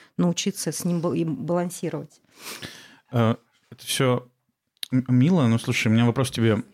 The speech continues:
Speaker 2: Вот ты, м, мы просто говорим щас так, К П Р, ху-, у меня такой хулиганский тебе вопрос. Ты учишься драться.
Speaker 1: Мгм.
Speaker 2: У меня знакомые, кто учился драться, там, а, они потом ходили и искали, типа,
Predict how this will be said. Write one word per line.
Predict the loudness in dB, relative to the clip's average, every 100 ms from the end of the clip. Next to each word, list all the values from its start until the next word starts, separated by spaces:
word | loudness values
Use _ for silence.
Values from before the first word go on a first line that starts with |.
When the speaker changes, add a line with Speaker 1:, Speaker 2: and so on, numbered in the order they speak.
| -4
Speaker 2:
Вот | 0 0 -2 -6
ты, | 0 2 2 2 -4 0
м, | 4 6 6 6 6 2 -2 -16 -20 -2
мы | 0
просто | 2 0
говорим | 2 2
щас | 0
так, | -2 -6
К | -2
П | 0
Р, | 0
ху-, | -2 -4 -6 0
у |
меня | 0
такой | 2 0 -2 -8 -14 -16 -16 -10
хулиганский | -2 2 2 0 -4
тебе | -6
вопрос. | -4 -6 -8 -20 -20 _ _ _
Ты | -4 -2
учишься | -2 0 -2 0
драться. | 2 2 0 -6 -12 _ -4
Speaker 1:
Мгм. | 2 4 4
Speaker 2:
У |
меня | 4 4 4
знакомые, | 2 2 2 2
кто | 2
учился | 0 2 0 2
драться, | 2 2 -2 -6
там, | -4 -6 -8 _ _ -20 -6
а, | -2 0 0 0
они | 2 2
потом | 2 0 0 2 2 -2 _ _ _ _ _ _
ходили | -4 0 2
и | 2 2 2
искали, | 2 0 2 0 -4
типа, | -2 2 4